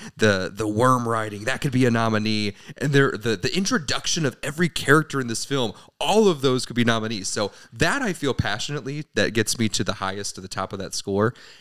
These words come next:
And then the rest of it is like, okay, it wasn't as, uh, as cohesive as I thought it was gonna be, but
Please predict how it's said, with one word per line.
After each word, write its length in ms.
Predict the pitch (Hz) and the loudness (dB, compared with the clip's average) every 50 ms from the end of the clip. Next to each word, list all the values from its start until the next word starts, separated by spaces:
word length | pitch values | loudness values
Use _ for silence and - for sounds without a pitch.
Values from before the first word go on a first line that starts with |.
| - _ - | -20 _ -8
And 200 | 104 98 98 95 | -8 -6 -4 -2
then 340 | 107 104 101 101 98 98 - | 0 0 0 0 -2 -4 -4
the 100 | - 104 | -2 0
rest 220 | 101 113 120 - - | 0 0 0 -2 -8
of 120 | 110 104 | -8 -8
it 80 | 98 98 | -8 -8
is 200 | 95 95 - - | -6 -6 -4 -2
like, 260 | 95 92 95 - - - - | -2 -2 -4 -6 -12 -12 -12
okay, 220 | 104 - - 98 | -8 -4 0 0
it 160 | 92 - - | 0 0 0
wasn't 420 | 98 101 101 107 110 123 120 - _ - | 2 2 2 2 2 0 -2 -4 _ -6
as, 600 | 98 98 98 98 95 95 92 - - - - - _ _ _ _ _ _ _ _ _ _ | -6 -4 -2 -2 -2 0 0 0 0 0 0 -2 _ _ _ _ _ _ _ _ _ _
uh, 480 | - 92 92 50 50 - - - - - - - - - - - - - _ _ _ - _ _ _ _ - | -6 -6 -4 -4 -4 -6 -6 -8 -8 -8 -8 -8 -8 -10 -12 -12 -16 -18 _ _ _ -20 _ _ _ _ -6
as 140 | - - | -4 -4
cohesive 520 | - - 104 95 - 98 92 - - 87 - | -2 -2 -2 -2 -2 -2 -2 0 0 -2 -2
as 80 | 87 | -2
I 60 | 95 92 | -6 -4
thought 180 | - 92 90 | -4 -4 -4
it 60 | - | -4
was 100 | - 95 | -4 -4
gonna 160 | - 90 92 90 | -4 -4 -4 -4
be, 220 | 90 82 65 - - _ _ _ _ _ _ - | -6 -6 -8 -8 -10 _ _ _ _ _ _ -2
but 400 | 98 - - - - - - | -2 -2 -4 -8 -10 -10 -10